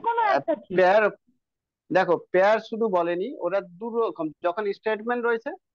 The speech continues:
Speaker 2: তখন বলছে which one correct, one, two, ঠিক আছে?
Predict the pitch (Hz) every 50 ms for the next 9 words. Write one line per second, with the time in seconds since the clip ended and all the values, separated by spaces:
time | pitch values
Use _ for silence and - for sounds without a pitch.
0 | _ _ - 180 185 220 226 220 214 226 220 - 247 196 190 240 240 - 240 226
1 | 226 214 - - 143 135 131 135 - 156 156 175 185 208 233 247 262 - _ _
2 | _ _ _ _ _ - 185 202 220 247 277 294 _ _ _ _ _ _ _ _
3 | _ _ _ _ _ _ _ _ - 175 202 185 165